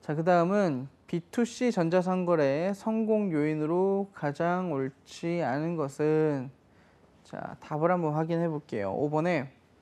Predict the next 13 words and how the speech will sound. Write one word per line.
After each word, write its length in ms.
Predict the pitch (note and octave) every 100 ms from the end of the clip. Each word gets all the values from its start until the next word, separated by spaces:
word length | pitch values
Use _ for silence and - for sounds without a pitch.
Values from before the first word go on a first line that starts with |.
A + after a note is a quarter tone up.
| _ _ _ _ - - - - _ _ _
신속한 640 | - B3+ B3+ C4+ - B3 A#3
과잉 440 | - D#3+ F3+ G#3+
사업 280 | G#3 G3+ G3
확장을 440 | F#3+ - G3+ F#3
위해 160 | D#3+ D#3
재무적인 560 | - D#3+ F3 F3+ F3 F3
측면에서 520 | - F#3 F3 D#3 D#3
비용 340 | - D#3+ E3
대비 240 | D#3 C#3+ C#3
수익 360 | - F#3+ F#3
비율은 460 | D#3+ D3+ D3+ F3+ F#3
최소화시켜야 880 | - G#3 G#3 G3+ F#3+ - - E3 D3
한다. 400 | B2+ C#3 C3+